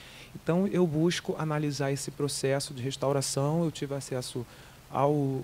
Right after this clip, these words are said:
ao processo, enfim. Vou falar um pouquinho da restauração, e aí aqui a gente pode discutir um pouco sobre, é, a questão da restauração, como ela deve ocorrer, quais são as responsabilidades social das empresas que fazem esse tipo de trabalho,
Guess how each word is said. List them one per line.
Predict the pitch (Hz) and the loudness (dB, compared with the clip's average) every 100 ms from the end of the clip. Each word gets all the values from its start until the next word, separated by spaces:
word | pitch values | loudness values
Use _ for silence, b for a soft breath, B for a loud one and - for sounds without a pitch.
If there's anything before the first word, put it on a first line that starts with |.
| 127 | -8
ao | 143 - | -6 -2
processo, | 135 - 143 143 165 170 - | 0 2 4 4 2 -2 -4
enfim. | 165 - 147 | -6 -4 -6
Vou | 131 151 | -4 -4
falar | - 180 | 0 0
um | 185 | 0
pouquinho | - 165 165 | -4 -4 -2
da | 160 | 0
restauração, | 151 - 156 156 - 151 147 147 B B - | 0 -2 -2 -2 -2 -2 -2 -4 B B -6
e | 147 | 0
aí | 156 | 2
aqui | 160 156 | 2 0
a | |
gente | 147 156 | -2 -4
pode | - 147 143 | 2 2 2
discutir | 139 - 143 - 139 | -4 -4 -4 -2 -2
um | 131 | -2
pouco | 127 139 131 - 120 B - | 0 2 2 -4 -10 B -14
sobre, | - 143 143 139 131 131 B B - | -2 -2 0 -2 -4 -6 B B -6
é, | 135 135 | -2 -2
a | 135 | -2
questão | - - 151 | -4 -6 -4
da | 147 | -2
restauração, | 139 - 147 139 127 - 151 147 143 | -4 -2 -2 -2 -2 -2 -2 -2 -2
como | 156 151 | -2 0
ela | 143 | 0
deve | 139 131 | 0 -2
ocorrer, | 131 - 120 131 143 143 135 | -2 -2 -2 0 0 2 0
quais | - 139 | 0 -4
são | - | -2
as | 139 | -2
responsabilidades | 147 - 139 - 139 131 135 131 | -4 -4 -4 -4 -4 -2 -2 -2
social | - - - 131 127 123 120 B B B - | -6 -6 -4 -4 -4 -6 -8 B B B -10
das | - 131 127 | -2 0 0
empresas | 120 - 143 139 135 | -2 2 2 2 -4
que | - | -8
fazem | - 139 143 | 0 2 2
esse | 139 - | 0 -4
tipo | - 135 135 | -8 -8 -10
de | - | -8
trabalho, | - 127 135 143 143 135 127 123 | -4 -2 2 4 4 2 0 -4